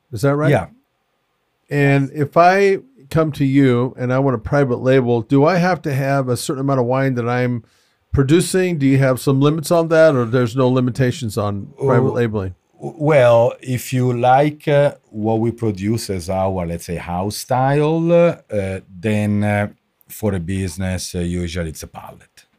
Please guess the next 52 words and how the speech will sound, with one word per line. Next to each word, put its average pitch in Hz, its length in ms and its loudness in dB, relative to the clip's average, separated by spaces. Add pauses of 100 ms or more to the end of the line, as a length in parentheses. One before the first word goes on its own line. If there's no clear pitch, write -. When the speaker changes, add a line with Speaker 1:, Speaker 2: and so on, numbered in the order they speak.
(540)
Speaker 1:
A - 40 -12
pallet. 123 220 0
Speaker 2:
Pallet, - 220 -8
Speaker 1:
How 139 120 0
many 160 140 2
Speaker 2:
which 151 40 4
Speaker 1:
is 135 60 2
Speaker 2:
is, 127 60 4
Speaker 1:
on, 123 260 0
how 143 140 -2
many 151 120 0
is 135 80 2
Speaker 2:
uh, 131 60 2
Speaker 1:
on 113 60 0
a 104 40 -6
pallet? 98 400 -6
Speaker 2:
it's, 104 320 -8
uh, 95 120 -4
five 101 180 -4
hundred 98 220 -2
and 92 100 -4
si-, 95 280 -8
um, 90 200 -6
fifty-six - 560 -8
cases, 104 440 -2
so 85 160 -6
about, 80 420 -8
uh, 80 200 -10
six - 300 -14
hundred 78 240 -6
bottles. 85 480 -10 (120)
Speaker 1:
And 127 120 -2
how, 180 200 0
how 156 140 -2
much 233 200 0
does 156 120 -6
something 143 220 -4
like 139 160 0
that 123 180 -4
cost 131 300 0
me 123 100 -2
if 113 120 -6
I 135 80 0
have 147 140 -2
a 113 40 -6
pallet 135 380 0
that 127 60 -2
I'm 120 140 -2
bringing 127 280 0
to 117 60 -2
you 113 140 -2
guys? 110 400 -6